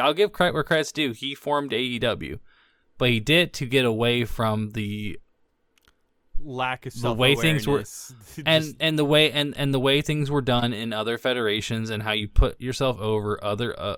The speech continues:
Speaker 1: other people, and you get your stuff in, and you make yourself the star, and you get the wins.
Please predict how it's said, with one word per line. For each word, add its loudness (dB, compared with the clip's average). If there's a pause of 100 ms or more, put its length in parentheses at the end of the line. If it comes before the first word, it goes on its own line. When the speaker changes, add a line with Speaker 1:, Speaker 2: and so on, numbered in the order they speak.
Speaker 1:
other -4
people, -2 (360)
and -2
you 0
get 0
your -2
stuff 0
in, 0 (340)
and -2
you 0
make 0
yourself -2
the -10
star, 0
and -4
you -2
get -2
the 0
wins. -2